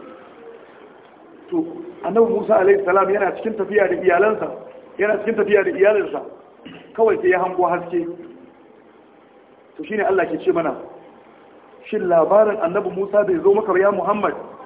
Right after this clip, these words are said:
Lokacin da Annabi Musa alaihi salam ya bace hanya yana tafiya tare da iyalinsa, "Izra anaran," a lokacin da ya ga wuta, yana cikin tafiya sai ya hango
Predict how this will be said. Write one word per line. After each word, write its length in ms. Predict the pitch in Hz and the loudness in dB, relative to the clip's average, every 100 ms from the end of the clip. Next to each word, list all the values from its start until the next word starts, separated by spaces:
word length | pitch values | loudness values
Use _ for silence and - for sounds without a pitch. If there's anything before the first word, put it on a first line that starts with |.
| - - - - - - - | -20 -20 -20 -20 -20 -20 0
Lokacin 340 | 196 208 202 | 2 2 2
da 140 | 208 330 | 2 4
Annabi 220 | 185 214 | 4 2
Musa 260 | 185 202 196 | 0 2 4
alaihi 240 | 190 190 | 6 4
salam 280 | 175 190 185 | 4 2 2
ya 100 | 190 | 0
bace 280 | 214 220 185 | 0 2 2
hanya 360 | - 220 214 175 | 0 0 0 0
yana 220 | 214 190 | 0 -4
tafiya 360 | 185 175 214 190 | -6 -4 -2 0
tare 220 | 175 180 | 2 2
da 80 | 202 | 0
iyalinsa, 560 | 180 190 214 196 175 139 - - - - - - _ _ _ _ - | 0 2 2 0 -6 -8 -10 -20 -20 -20 -20 -20 _ _ _ _ -6
"Izra 300 | 226 233 196 | -2 0 0
anaran," 460 | 214 214 233 214 - - - - - - - - | 0 2 2 0 -4 -14 -20 -20 -20 -20 -8 0
a 80 | |
lokacin 340 | 214 240 233 220 | 2 2 0 2
da 60 | |
ya 80 | 202 | 4
ga 100 | 226 | 6
wuta, 300 | 233 233 247 - - - - - - - - - - _ - _ _ - | 4 4 0 0 -10 -18 -20 -20 -20 -20 -20 -20 -20 _ -20 _ _ -6
yana 200 | 233 226 | 0 0
cikin 140 | 240 262 | 2 2
tafiya 280 | 220 202 | 4 4
sai 100 | 180 | 2
ya 80 | 180 | 0
hango 220 | 175 170 | 0 0